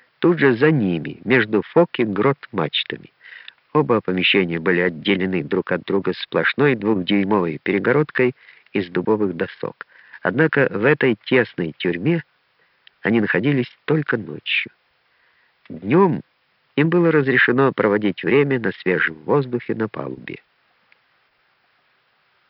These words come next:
Как мы уже знаем, чтобы ускорить покупку рабов, вдоль побережья направлялись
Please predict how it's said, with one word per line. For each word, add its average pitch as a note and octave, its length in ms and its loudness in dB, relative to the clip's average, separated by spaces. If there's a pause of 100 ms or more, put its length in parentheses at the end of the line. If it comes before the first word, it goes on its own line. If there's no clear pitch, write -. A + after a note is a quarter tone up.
(360)
Как - 220 2
мы B2+ 120 6
уже B2 240 4
знаем, A2+ 520 4 (160)
чтобы F2+ 300 -2
ускорить A2+ 540 2
покупку F#2+ 600 -2
рабов, E2 400 0 (500)
вдоль G#2+ 300 0
побережья G#2 640 2
направлялись G#2+ 840 0